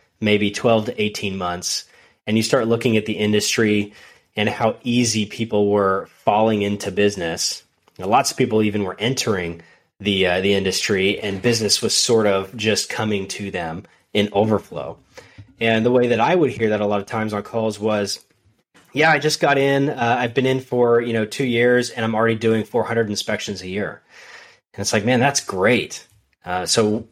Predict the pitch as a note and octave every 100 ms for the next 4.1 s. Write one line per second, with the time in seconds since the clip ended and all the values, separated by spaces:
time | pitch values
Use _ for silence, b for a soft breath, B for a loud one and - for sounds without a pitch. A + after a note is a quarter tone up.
0 | _ _ F#2 G#2+ A#2+ B2 A2+ G#2 - A2
1 | - G2 G2+ G2 G2+ F#2 - F2+ - -
2 | F2+ D#2+ D#2 D#2 D#2 - _ _ _ _
3 | _ _ - G#2+ G#2+ G#2+ G#2+ C#3+ C#3+ G2
4 | E2